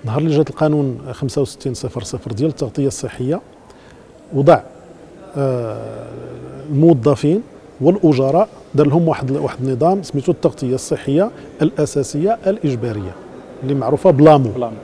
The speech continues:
Speaker 1: هما الناس اللي عندهم ميتويال ولا اللي عندهم سينيسيس. النظام الثاني هو النظام ديال الرميد،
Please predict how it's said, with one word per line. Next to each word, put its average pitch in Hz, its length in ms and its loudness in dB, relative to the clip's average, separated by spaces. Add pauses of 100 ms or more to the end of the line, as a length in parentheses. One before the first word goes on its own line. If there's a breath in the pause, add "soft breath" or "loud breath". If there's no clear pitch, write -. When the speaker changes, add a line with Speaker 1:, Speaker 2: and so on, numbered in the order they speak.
Speaker 1:
هما 131 140 0
الناس 151 220 2
اللي 147 120 -2
عندهم 139 260 2
ميتويال 143 440 0 (100)
ولا 190 180 6
اللي 185 140 4
عندهم 170 220 4
سينيسيس. - 500 0 (1300 loud breath)
النظام 139 340 6
الثاني 165 460 6 (680)
هو 135 140 2
النظام 147 340 4
ديال 190 200 6
الرميد، 156 360 4